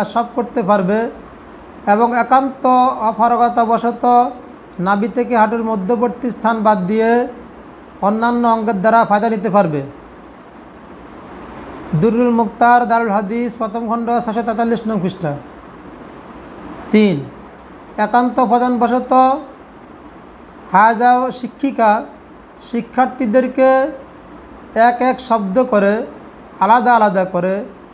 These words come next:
আল কোরআনুল করিমের শব্দ শিক্ষা দিতে পারবে। যেমন এভাবে বলবে আলহামদু, অথবা একটা শব্দ যেমন লিল্লাহ, এবং শিক্ষার্থীদের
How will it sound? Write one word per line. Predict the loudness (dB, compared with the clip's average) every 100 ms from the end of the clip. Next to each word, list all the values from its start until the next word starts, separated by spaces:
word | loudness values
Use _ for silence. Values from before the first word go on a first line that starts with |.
| -20 -4
আল | 0 0 0
কোরআনুল | 2 4 4 0
করিমের | 0 0 0 0 -2
শব্দ | -2 -2 -2 -2
শিক্ষা | -2 -4 -2
দিতে | -4 -2
পারবে। | 0 0 0 0 -2 -6 -16 -20 -20 -20 -18 -6
যেমন | 0 2 2 2
এভাবে | 2 2 4
বলবে | 0 0 -2 -2 -8 -18 -20 -20 -20 -20 -20 -16 0
আলহামদু, | 2 2 0 0 0 -4 -6 -10 -20 -20 -20 -20 -20 -20 -20 -20 -20 -14 0
অথবা | 0 4 2
একটা | 2 -2
শব্দ | -2 -2 -2
যেমন | 0 0 0 0
লিল্লাহ, | 0 -2 -2 -6 -14 -20 -20 -20 -20 -20 -20 -20 -20 -20 -20 -18 -18 -18 -16 -16 -14 -2 0
এবং | 4 2 2 -2
শিক্ষার্থীদের | -4 -6 -2 -4 -2 -4 2 2